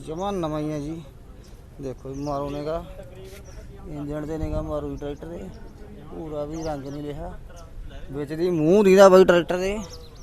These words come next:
ਵਿੱਚ ਦੀ ਮੂੰਹ ਦਿੰਦਾ। ਜਿਹਨੇ ਲੈਣਾ ਟਰੈਕਟਰ ਲਿਜਾ ਸਕਦੇ ਹੋ ਜੀ।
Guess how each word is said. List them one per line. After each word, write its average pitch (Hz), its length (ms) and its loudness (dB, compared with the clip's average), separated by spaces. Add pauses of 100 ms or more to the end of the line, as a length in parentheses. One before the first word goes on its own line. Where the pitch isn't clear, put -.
ਵਿੱਚ 147 260 -6
ਦੀ 175 180 0
ਮੂੰਹ 175 320 -2
ਦਿੰਦਾ। 175 320 -2
ਜਿਹਨੇ 185 220 -4
ਲੈਣਾ 165 340 -2
ਟਰੈਕਟਰ 165 280 -4
ਲਿਜਾ 165 300 -2
ਸਕਦੇ 139 300 -2
ਹੋ 175 60 -2
ਜੀ। 202 160 -2